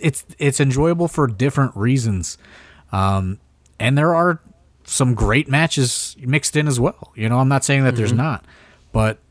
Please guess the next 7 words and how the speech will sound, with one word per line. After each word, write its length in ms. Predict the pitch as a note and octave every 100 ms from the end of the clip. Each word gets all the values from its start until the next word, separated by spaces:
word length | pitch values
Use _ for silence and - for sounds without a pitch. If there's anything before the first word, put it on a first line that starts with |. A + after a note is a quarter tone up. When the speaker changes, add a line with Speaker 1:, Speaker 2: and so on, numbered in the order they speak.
| _ _ _ -
Speaker 1:
if 160 | - -
you're 180 | C#3+ D3+
ex-, 140 | -
coming 400 | - - C3+ B2+
in, 320 | A#2+ A#2 A2+
it's 260 | G2 - - -
expecting, 880 | - - - A#2+ - A#2 A2 A2 A2